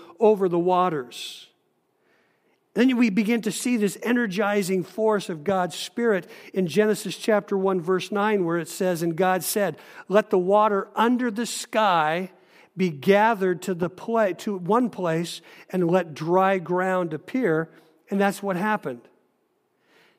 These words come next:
Now we see here in verse one where the, the, the Greek word is translated wind is actually ruach,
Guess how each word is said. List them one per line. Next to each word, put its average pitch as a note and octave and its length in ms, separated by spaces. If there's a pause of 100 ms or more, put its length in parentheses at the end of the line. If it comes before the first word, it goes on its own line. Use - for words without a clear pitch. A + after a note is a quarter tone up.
Now F#3+ 60
we G3 100
see B3 220
here A3 180
in G3 120
verse G#3+ 320
one G3 440 (240)
where F#3 160
the, E3+ 320
the, E3 100
the E3 160
Greek G3+ 420
word E3+ 240
is D#3 100
translated F#3 640
wind F3+ 420
is D#3+ 140
actually F3+ 460
ruach, D#3 400